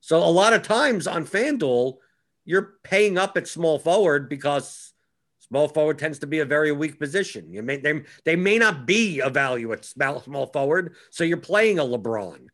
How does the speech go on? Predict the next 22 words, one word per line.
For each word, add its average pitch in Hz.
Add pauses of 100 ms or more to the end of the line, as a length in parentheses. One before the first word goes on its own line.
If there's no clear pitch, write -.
(120)
so -
you're 156
playing 196
a -
Kawhi 120 (200)
because 151
you're 160
just 151
getting 170
your 160
raw 160
points 151
there. 175 (220)
And 170
especially 240
since 196
FanDuel's 208
pricing 185
tends 180
to 160
be 147
soft, -